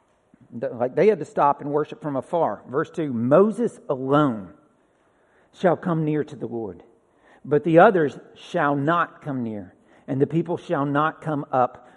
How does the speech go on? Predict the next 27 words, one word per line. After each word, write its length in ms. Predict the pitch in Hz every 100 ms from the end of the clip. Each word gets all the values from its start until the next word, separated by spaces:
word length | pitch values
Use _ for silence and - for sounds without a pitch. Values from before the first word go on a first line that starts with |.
| -
with 300 | 139 147 -
them." 200 | 131 113
And 100 | 123
so 100 | 165
what 280 | 139 185 120
God 420 | 165 240 254 175
is 160 | 170
teaching 440 | - 196 185 - 131
us, 100 | 123
what 180 | 139 120
God 240 | 160 220
is 100 | 190
trying 260 | - 175 151
to 60 |
show 440 | - - 175 180 180
these 240 | 156 156
people 380 | - 170 165 127
here 340 | 131 123 123 - - - -
is, 280 | 170 - - - _ -
like, 220 | 139 139 - _ -
honor 640 | 175 202 214 165 120 92 - _ _ _
his 240 | 165 170
holiness. 720 | 123 - 170 180 131 90 - _ _ _ _ _ _ _ _ _ _ _ _ _ _ _ _ _ -
Like, 120 | 135
he's 240 | 220 - -
unimaginably 1300 | 240 233 226 - 151 151 160 175 180 143 151 120 101 85 _ _ _
holy. 440 | - 156 117 -